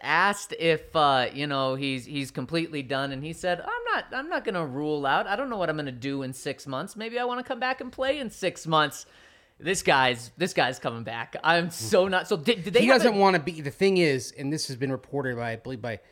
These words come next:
Speaker 2: Albert Breer and Seth Wickersham have also as well. Brady appears to have been unhappy with the Bucs as an organization.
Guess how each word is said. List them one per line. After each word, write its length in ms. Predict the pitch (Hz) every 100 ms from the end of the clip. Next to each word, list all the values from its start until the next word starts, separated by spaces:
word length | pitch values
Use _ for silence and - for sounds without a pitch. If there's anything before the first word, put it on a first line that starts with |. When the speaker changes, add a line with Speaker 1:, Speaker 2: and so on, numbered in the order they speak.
| _ _ _ -
Speaker 2:
Albert 380 | 135 139 139 120
Breer 480 | 127 127 127 120 -
and 160 | 131 113
Seth 260 | - 123
Wickersham 420 | 120 123 123 135 117
have 140 | 107
also 480 | - 117 113 113 104 - _
as 160 | 123 117
well. 320 | 117 113 107 _ _ _ _ _ _ _ _ _ -
Brady 720 | 135 131 156 160 160 135 - _ _ -
appears 480 | - - 147 143 -
to 160 | -
have 120 | 131
been 160 | 117 127
unhappy 800 | 127 127 110 131 127 - 120 113 _ _ _ _ _ 117
with 400 | 127 120 104 - _
the 80 | 131
Bucs 420 | 110 120 117 -
as 100 | 117
an 80 | 107
organization. 920 | 117 110 107 101 92 104 101 - -